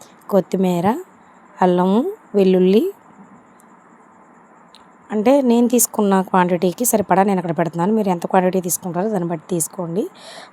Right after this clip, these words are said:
ఆనియన్స్, పచ్చిమిరపకాయలు చక్కగా కట్ చేసుకుని కొత్తిమీర అది తీసేసి అల్లం వెల్లుల్లి పేస్ట్ చేసుకోవాలన్నమాట. మటన్ అయితే క్లీన్ చేసుకుని సైడ్ పెట్టుకున్నాను అనమాట. ఇప్పుడు ప్రాసెస్ చూపిస్తాను.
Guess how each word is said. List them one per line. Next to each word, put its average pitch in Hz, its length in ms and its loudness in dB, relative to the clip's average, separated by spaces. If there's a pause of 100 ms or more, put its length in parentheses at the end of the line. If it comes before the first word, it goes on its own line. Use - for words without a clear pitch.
ఆనియన్స్, 202 460 0 (100)
పచ్చిమిరపకాయలు 185 560 -2
చక్కగా 180 260 -4
కట్ - 360 -6
చేసుకుని 190 420 -4
కొత్తిమీర 185 480 -2
అది 175 200 -2
తీసేసి 185 580 -4 (460)
అల్లం 196 320 4
వెల్లుల్లి 185 300 2
పేస్ట్ 190 400 -2
చేసుకోవాలన్నమాట. 160 680 -2 (240)
మటన్ 196 220 -2
అయితే 190 200 0
క్లీన్ 190 360 0
చేసుకుని 196 500 -2 (460)
సైడ్ 202 320 0
పెట్టుకున్నాను 175 520 -2
అనమాట. 165 460 -2 (380)
ఇప్పుడు 196 180 0
ప్రాసెస్ 185 540 0
చూపిస్తాను. 180 580 -4